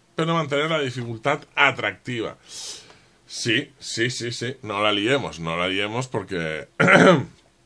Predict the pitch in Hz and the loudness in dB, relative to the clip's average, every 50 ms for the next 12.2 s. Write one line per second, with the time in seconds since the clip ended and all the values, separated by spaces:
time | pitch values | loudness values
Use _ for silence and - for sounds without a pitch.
0 | _ _ _ _ _ _ _ _ _ _ - - - - - _ _ _ - _ | _ _ _ _ _ _ _ _ _ _ -20 -20 -20 -20 -20 _ _ _ -20 _
1 | _ _ - 139 120 113 104 - 95 113 120 120 120 120 120 123 131 143 143 135 | _ _ -4 -2 -2 -2 -4 -4 -4 -4 -2 0 2 2 2 4 2 2 2 2
2 | 113 - 107 101 107 110 110 113 101 104 107 113 113 - - 117 113 113 110 110 | 2 0 0 -2 -2 -2 -2 -2 -2 0 -2 -2 -2 0 0 0 0 0 -2 -2
3 | 120 131 131 127 117 110 - 117 104 110 117 127 127 117 104 110 104 - 104 104 | -2 -2 0 0 0 -2 -2 -2 -2 0 0 0 0 -2 -4 -6 -6 -4 -2 -2
4 | 110 107 120 - - 120 107 104 107 98 90 - 135 139 131 113 90 82 - - | -2 -2 -2 -4 -2 -2 -2 -2 -2 -4 -2 0 0 0 0 -2 -6 -12 -16 -16
5 | - - - - - - - _ _ _ _ _ _ _ _ - - - - - | -16 -16 -14 -16 -18 -20 -20 _ _ _ _ _ _ _ _ -20 -20 -20 -20 -20
6 | - _ _ _ _ - 160 160 160 165 180 196 208 202 180 147 123 110 104 98 | -20 _ _ _ _ 4 4 6 6 6 6 6 6 6 4 2 2 2 2 2
7 | - - _ _ _ _ _ _ _ _ _ _ _ _ _ _ _ _ _ _ | 0 -4 _ _ _ _ _ _ _ _ _ _ _ _ _ _ _ _ _ _
8 | _ - 156 160 156 151 151 160 170 170 - 202 196 208 214 208 190 175 180 165 | _ 6 8 8 8 8 8 6 4 2 2 2 4 6 6 4 4 0 -2 0
9 | 180 196 196 180 190 190 190 190 185 190 190 175 165 180 170 170 185 202 190 175 | 2 2 2 2 0 0 2 2 2 2 2 0 0 2 2 4 2 2 0 0
10 | 170 170 170 165 165 170 175 160 165 170 175 170 190 180 180 165 151 151 160 165 | 0 0 0 0 0 0 -2 0 0 -2 -2 0 -2 -2 -2 -2 -2 0 2 2
11 | 185 196 - - - - 165 156 131 147 135 127 120 117 127 143 139 123 92 76 | 4 2 2 0 -2 -2 -2 0 2 2 2 2 2 0 0 -2 -2 -2 -4 -8
12 | - - - - | -12 -16 -18 -20